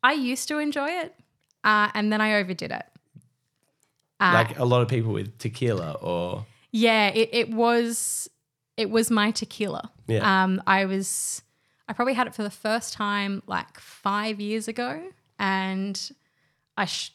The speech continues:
Speaker 1: I had a shot of it at Heartbreaker, um, and I was like,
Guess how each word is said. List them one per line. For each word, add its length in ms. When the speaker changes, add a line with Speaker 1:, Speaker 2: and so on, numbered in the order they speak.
Speaker 1:
I 280
had 180
a 40
shot 240
of 100
it 220
at 140
Heartbreaker, 920
um, 480
and 680
I 100
was 80
like, 200